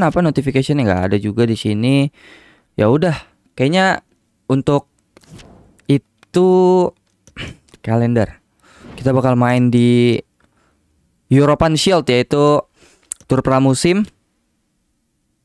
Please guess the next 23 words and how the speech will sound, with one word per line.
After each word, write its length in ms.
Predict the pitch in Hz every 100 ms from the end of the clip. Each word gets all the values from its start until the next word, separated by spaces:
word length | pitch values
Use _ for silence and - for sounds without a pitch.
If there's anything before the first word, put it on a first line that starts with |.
| _ - - - - - _ _ _ _
bersama 400 | 123 120 123 123
Aston 160 | 135 131
Villa, 240 | 147 165
Real 160 | 151 131
Betis, 320 | 131 160 151
Real 160 | 127 127
Madrid, 240 | 135 156
Real 240 | 135 120
Sociedad, 320 | 123 131 131 147
Sevilla, 480 | 135 117 123 139
Wolves, 240 | 135 127 135
dan 160 | 123
juga 80 | 117
Sassuolo. 480 | 117 120 120 120 113
Ya, 160 | 110 98
at 160 | 113
least 160 | 147 -
kita 160 | 147
bakal 240 | 143 139 131
tiga 160 | 123
kali 160 | 123 123
bertanding 560 | 123 123 - 120 120 117
doang 320 | 113 139